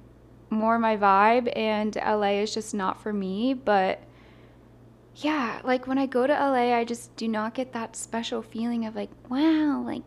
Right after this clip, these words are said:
this is amazing." Like, of course it's beautiful and it, like, I like the sh-, the flea markets. That's about it. Um, like, honestly,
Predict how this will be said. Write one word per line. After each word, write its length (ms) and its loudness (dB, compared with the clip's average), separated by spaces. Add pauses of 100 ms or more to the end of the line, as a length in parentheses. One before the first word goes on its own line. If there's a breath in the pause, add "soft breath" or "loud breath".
this 180 -6
is 140 -2
amazing." 760 -4
Like, 160 -2
of 140 -6
course 320 -2
it's 180 -6
beautiful 920 0
and 580 -6 (1000)
it, 260 -8
like, 460 -4 (260)
I 80 6
like 460 2
the 100 0
sh-, 300 -8 (140)
the 140 -4
flea 460 -4
markets. 720 4
That's 220 2
about 240 4
it. 240 -2 (960 loud breath)
Um, 640 2 (800)
like, 180 0
honestly, 600 -2